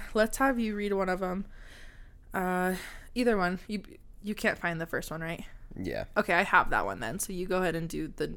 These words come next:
Speaker 1: the most, the latest one we got.
Speaker 2: Okay, cool. So our first story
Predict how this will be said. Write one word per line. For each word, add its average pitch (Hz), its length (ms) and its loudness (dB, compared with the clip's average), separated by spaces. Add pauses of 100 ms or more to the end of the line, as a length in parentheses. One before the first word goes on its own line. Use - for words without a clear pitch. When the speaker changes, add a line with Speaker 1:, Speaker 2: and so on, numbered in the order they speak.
(160)
Speaker 1:
the - 60 -6
most, 156 320 -4 (140)
the 190 80 -2
latest - 280 -2
one - 100 -8
we - 60 -12
got. - 240 -8
Speaker 2:
Okay, 110 200 10
cool. - 240 6 (1160)
So 107 140 12
our 95 100 12
first 151 360 12
story 104 420 10